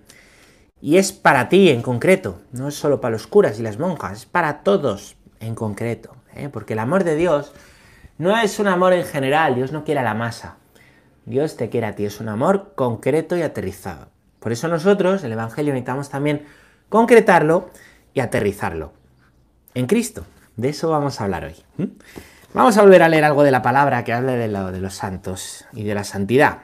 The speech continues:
Mirad, primera carta a los tesalonicenses, capítulo cuatro, versículo tres.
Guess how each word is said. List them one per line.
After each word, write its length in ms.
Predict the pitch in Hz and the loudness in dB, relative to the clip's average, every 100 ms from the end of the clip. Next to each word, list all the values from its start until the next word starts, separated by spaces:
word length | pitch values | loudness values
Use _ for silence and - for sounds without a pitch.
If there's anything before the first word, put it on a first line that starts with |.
| - | -6
Mirad, 360 | 120 120 95 | 0 0 -2
primera 360 | - 123 151 147 | -6 -2 0 0
carta 260 | 151 151 131 | -2 0 -2
a 40 | |
los 160 | 120 - | -2 -4
tesalonicenses, 1040 | 127 - 120 120 - 190 196 196 196 - _ _ _ _ _ _ | -6 -4 -4 -4 0 0 4 2 2 -2 _ _ _ _ _ _
capítulo 520 | - 143 208 202 160 | -6 0 2 6 4
cuatro, 800 | 190 196 196 196 196 196 196 196 - - - _ _ _ _ _ _ _ _ _ _ - | 6 4 8 10 12 10 8 0 -20 -20 -20 _ _ _ _ _ _ _ _ _ _ -8
versículo 640 | 127 147 - 170 175 175 160 | 0 2 2 2 6 6 6
tres. 480 | 151 117 - - | 4 2 0 -12